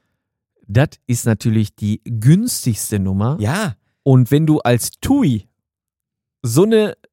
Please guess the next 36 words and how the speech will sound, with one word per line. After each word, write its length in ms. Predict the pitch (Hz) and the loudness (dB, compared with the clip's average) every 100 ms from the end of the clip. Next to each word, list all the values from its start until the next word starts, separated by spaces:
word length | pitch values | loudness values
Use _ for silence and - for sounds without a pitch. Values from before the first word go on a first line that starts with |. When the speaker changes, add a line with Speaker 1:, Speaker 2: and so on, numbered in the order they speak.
| _ | _
Speaker 1:
Studie 640 | - - - 226 277 247 135 | -12 -2 2 4 4 4 4
rausbringst, 760 | 107 101 98 - 104 95 - | 2 -4 -6 -8 -8 -10 -6
die 100 | 123 | -6
schönsten 460 | - 165 220 - 165 | 0 0 0 -4 0
Badestellen, 720 | 147 165 156 - 107 104 - _ _ _ | 2 2 0 -2 -6 -6 -10 _ _ _
dann 140 | - 117 | -2 0
machst 220 | 131 - | 0 0
du 60 | |
das 80 | 175 | -2
natürlich, 440 | 165 147 170 180 - | -2 -4 -2 -2 0
damit 320 | 127 135 131 | 0 0 2
Leute 380 | 127 151 151 127 | 2 2 0 -2
wie 160 | 110 | -2
wir 320 | 110 165 202 - | 0 0 -2 -2
darauf 320 | 135 127 110 | 0 0 0
reinfallen 580 | 117 135 196 - 180 196 | 0 0 0 0 0 -2
und 240 | - 156 147 | -4 -4 0
darüber 380 | 123 123 117 | 0 0 0
sabbeln. 480 | 107 151 156 123 185 - _ _ _ _ | 2 2 2 2 0 -6 _ _ _ _
Und 280 | 143 131 - | 0 0 0
tui 640 | 247 311 262 135 185 370 _ _ _ _ _ | 4 6 6 4 2 -2 _ _ _ _ _
mal 200 | 147 143 | 0 2
wieder 320 | 151 175 165 | 4 2 2
in 160 | 151 151 | -2 -2
aller 320 | 139 165 165 | 0 4 4
Munde 380 | 160 233 202 113 | 4 4 2 2
war. 340 | 110 127 226 - _ - | 2 2 -2 -8 _ -2
Speaker 2:
Wie 100 | 123 | 0
Speaker 1:
Und 60 | |
Speaker 2:
hieß 120 | 190 | 0
die 100 | 214 | -2
Firma 260 | - 208 214 | -2 0 0
nochmal? 300 | 214 196 233 | -2 -4 0
Speaker 1:
tui. 480 | 233 330 294 156 233 | 2 4 4 4 0
Speaker 2:
Ah, 220 | 156 131 | 0 -2
ja. 140 | - | -4